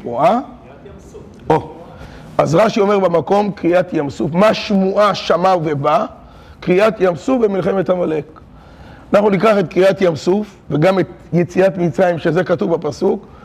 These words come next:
Speaker 1: ואנחנו נראה יתרו מלמד להסתכל בכל דבר על המימד הפנימי. מה הוא ראה במצרים? הוא ראה את פרעה, איך שפרעה,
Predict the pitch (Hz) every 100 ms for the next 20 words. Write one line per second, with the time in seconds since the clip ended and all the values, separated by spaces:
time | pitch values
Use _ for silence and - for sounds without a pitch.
0 | - 175 208 220 214 214 226 - - -
1 | - - - - - - - - - -
2 | 151 - 185 208 233 190 185 175 165 165
3 | 175 196 156 - 170 170 - 180 - -
4 | 196 214 247 - - 147 151 - 165 220
5 | 254 196 185 147 185 214 240 240 156 165
6 | 170 165 170 202 185 185 - 175 190 202
7 | 214 - - - - - - - - -
8 | - - - - - - - - 202 262
9 | 220 214 226 214 190 - 196 196 208 233
10 | 233 - - 151 170 214 208 - 202 180
11 | 190 208 220 - - - - - 196 -
12 | 180 185 180 214